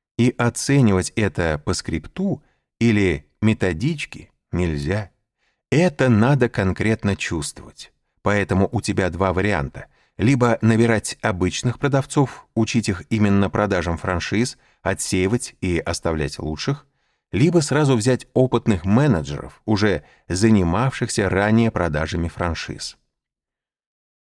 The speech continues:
Конечно, нужно понимать, что они за свои востребованные навыки будут просить большую зарплату.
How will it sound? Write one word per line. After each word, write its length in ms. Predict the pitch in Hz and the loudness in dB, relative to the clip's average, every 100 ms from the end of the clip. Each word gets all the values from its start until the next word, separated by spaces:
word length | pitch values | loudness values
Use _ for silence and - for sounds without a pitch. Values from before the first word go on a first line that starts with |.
| _ _ _ _ _ | _ _ _ _ _
Конечно, 640 | - 185 226 - 170 160 151 | 2 4 2 2 2 2 4
нужно 440 | 123 156 147 139 | 4 4 4 2
понимать, 540 | 131 127 135 160 143 - | 4 4 6 4 2 -2
что 320 | - 123 120 | -2 0 2
они 340 | 110 104 113 143 | 2 4 4 4
за 140 | 98 | 2
свои 280 | - 98 110 | 0 0 2
востребованные 720 | 95 - 107 95 90 87 82 | 2 0 -2 0 0 0 0
навыки 400 | 92 135 151 113 | 2 2 0 -2
будут 300 | 95 95 90 | -2 -2 -2
просить 360 | 95 - 107 | -4 -2 -2
большую 340 | 92 101 - 123 | -2 -2 0 0
зарплату. 580 | 139 143 180 156 - | 0 0 0 0 -4